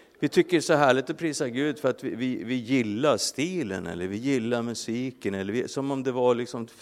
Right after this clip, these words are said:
till oss den var till för. Det är ju härligt. Det är ju, Gud kommer i lovsången och vi kan känna, men om vi missar att det är för honom. Allt är för honom. Volymen var för hög idag.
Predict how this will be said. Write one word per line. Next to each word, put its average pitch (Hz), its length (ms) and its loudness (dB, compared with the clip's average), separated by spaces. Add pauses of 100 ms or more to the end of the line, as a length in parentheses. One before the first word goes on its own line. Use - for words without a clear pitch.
(100)
till 110 180 -2
oss 156 320 -6
den 92 160 -4
var 87 100 -10
till - 280 -10
för. - 280 -14 (1000)
Det 117 80 2
är 139 80 4
ju 131 120 6
härligt. 95 480 -4
Det 113 80 -2
är 120 40 4
ju, 123 140 2
Gud 110 340 0
kommer 131 380 2
i 98 140 -2
lovsången 95 640 -8
och 95 60 -8
vi 95 40 -10
kan 101 180 -12
känna, 110 260 -8
men 123 220 -6 (640)
om - 120 -12
vi 123 100 -4
missar 139 540 -2
att 110 120 -8
det 117 140 0
är 110 80 -2
för - 160 -10
honom. 117 680 -10 (760)
Allt 175 440 -4
är 98 60 -14
för - 140 -16
honom. 117 800 -14 (2500)
Volymen 127 600 -10
var 123 120 -6
för 123 160 -10
hög 127 400 -2
idag. - 340 -14